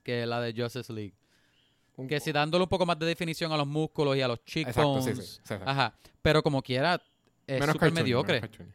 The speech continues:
Speaker 1: Súper mediocre.
Speaker 2: Sí. <laughs> Sí, no, obligado. Yo,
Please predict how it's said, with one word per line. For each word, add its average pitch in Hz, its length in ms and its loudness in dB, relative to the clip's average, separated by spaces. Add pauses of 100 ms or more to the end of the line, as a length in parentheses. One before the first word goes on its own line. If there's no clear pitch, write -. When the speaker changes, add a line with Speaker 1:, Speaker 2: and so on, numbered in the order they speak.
(120)
Speaker 1:
Súper 175 340 0
mediocre. 135 500 0 (220)
Speaker 2:
Sí. 123 80 0 (400)
<laughs> - 540 -6
Sí, 170 100 4
no, 190 100 10
obligado. 135 320 6 (220)
Yo, 139 280 4